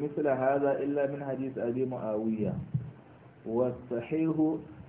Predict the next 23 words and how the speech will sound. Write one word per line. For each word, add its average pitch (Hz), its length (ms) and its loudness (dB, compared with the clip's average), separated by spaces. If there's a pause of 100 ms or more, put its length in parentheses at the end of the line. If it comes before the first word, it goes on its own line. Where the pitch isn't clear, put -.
ما 131 220 4
روي 147 320 8
عن 139 160 0
محمد 139 480 -2
بن 131 140 0
عمرو 135 420 -4
عن 127 180 -2
أبي 139 380 -2
سلمة 139 420 2 (420)
عن 123 160 0
أبي 143 260 2
هريرة 135 640 6 (100)
عن 143 120 -2
النبي 135 640 -2
صلى 123 220 0
الله 131 280 4 (140)
عليه 127 260 0
وسلم 127 500 0 (120)
قال 135 340 4 (340)
لا 117 160 0
تقدموا 131 680 -2
شهر 135 240 4
رمضان 123 440 2